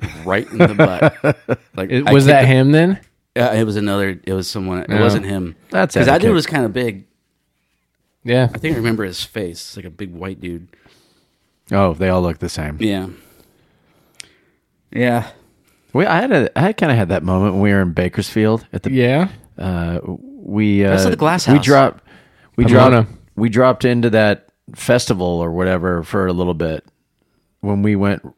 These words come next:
Speaker 3: uh, to the
Speaker 2: Oh,
Speaker 3: river.
Speaker 2: blue-, there was a blues festival. Yes, we were.
Speaker 3: There was that one guy just going ballistic on his guitar.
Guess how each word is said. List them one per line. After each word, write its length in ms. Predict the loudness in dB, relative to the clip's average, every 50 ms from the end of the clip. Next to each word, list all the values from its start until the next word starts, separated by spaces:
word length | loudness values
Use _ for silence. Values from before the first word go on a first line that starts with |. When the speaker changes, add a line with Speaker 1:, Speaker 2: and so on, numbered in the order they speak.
| _ -8
Speaker 3:
uh, 440 | -6 -4 -4 -2 -4 -4 -4 -6 -6 -8 -12 _ _ _ _ _ _ _ _ _ -10
to 100 | -4 0
the 60 | 2 4
Speaker 2:
Oh, 140 | 4 6
Speaker 3:
river. 140 | 6 6 8
Speaker 2:
blue-, 200 | 8 8 6 6
there 100 | 4 2
was 100 | 0 0 -2
a 40 |
blues 300 | -4 -2 -2 -2 -2 -2
festival. 560 | -2 -4 -4 -4 -4 -6 -4 -2 -2 -2 -2 -4 -10 -18 -20 -18 -8
Yes, 400 | -2 -2 0 0 0 -2 -6 -6 -4
we 160 | -2 0 0
were. 200 | 0 -2 -4 -8 _ _ _ _ _ _ _ _ _ _ -4 0
Speaker 3:
There 200 | 4 6 6 6
was 140 | 6 6 6
that 200 | 6 4 6 4
one 280 | 2 2 4 2 2 4
guy 520 | 4 4 4 4 4 2 2 0 -4 -6 -12 -20 _ -20 -20 _
just 280 | -2 0 0 0 0 0
going 380 | 0 2 2 2 0 0 -2 -2
ballistic 600 | -2 0 2 2 2 0 0 0 -2 -2 0 0
on 140 | 0 0 0
his 160 | -2 -4 -4
guitar. 600 | -4 -6 -2 0 0 2 2 2 2 0 -2